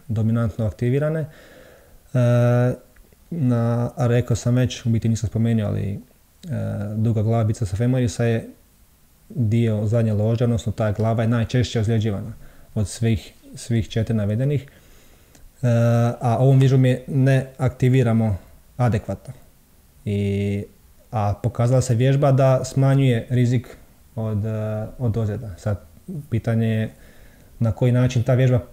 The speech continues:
pomaže. E, ona u biti jača, e, sam mišić na ekscentričan način, povećava ekscentričnu jakost i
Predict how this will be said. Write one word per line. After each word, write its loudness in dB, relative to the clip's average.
pomaže. 0
E, -8
ona 0
u 0
biti 0
jača, 0
e, 0
sam 0
mišić 0
na -2
ekscentričan -2
način, 2
povećava 0
ekscentričnu -2
jakost -2
i 0